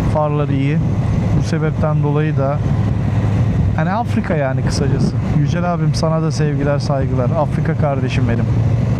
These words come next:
Abim, büyüğüm. Kardeşim dediğime bakmayın. Afrika kardeşliği diyoruz biz sadece. Evet.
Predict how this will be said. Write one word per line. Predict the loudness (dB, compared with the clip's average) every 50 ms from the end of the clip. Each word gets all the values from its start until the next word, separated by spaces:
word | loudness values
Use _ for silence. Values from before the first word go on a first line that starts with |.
| 0 0 0 0 0 0 0 0 0 0 0 0 0 0 0 0 0 0
Abim, | 0 0 0 0 0 0 0 2 2
büyüğüm. | 2 2 2 0 0 0 -2 -2 0 0 0 0 0 0 0 0 0 0 -2 0 -2
Kardeşim | -2 -2 -2 -2 0 0 0 0 0 0
dediğime | 0 0 0 0 0 0
bakmayın. | 0 0 0 0 0 0 0 0 0 0 0 0
Afrika | 0 0 0 0 0 0 0
kardeşliği | 0 0 0 -2 -2 -2 -2 0 -2 0 0
diyoruz | 0 -2 -2 0 0 0 0
biz | 0
sadece. | 0 0 0 0 0 0 0 0 0 0 0 0 0 0 0 0 0 0 0 0 0 0 0 0 0 -2 -2 0 0 0 0 0 0 0 0 0 0 0 0 0 0 0 0 0 0 0 0 0 0 0 -2 -2 -2 0 0 0 0 0 0 0 0 2 2 0 0 0 0 0 0 0 0 0 2 2 0 0 0 0 0 2 2 2
Evet. | 2 2 2 0 -2 -2 -2